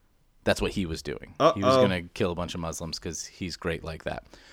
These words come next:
Speaker 1: So, but that's not what it
Speaker 2: Dude,
Speaker 1: was.
Speaker 2: I'm
Speaker 1: He's
Speaker 2: sorry
Speaker 1: wrong.
Speaker 2: to leave you on such a awful, uh,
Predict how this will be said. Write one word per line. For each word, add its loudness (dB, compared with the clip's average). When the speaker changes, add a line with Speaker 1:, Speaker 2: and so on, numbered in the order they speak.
Speaker 1:
So, 10
but 4
that's 8
not 6
what -4
it 0
Speaker 2:
Dude, 10
Speaker 1:
was. -6
Speaker 2:
I'm 8
Speaker 1:
He's 8
Speaker 2:
sorry 10
Speaker 1:
wrong. 8
Speaker 2:
to 8
leave 6
you 8
on 6
such 6
a 6
awful, 4
uh, 4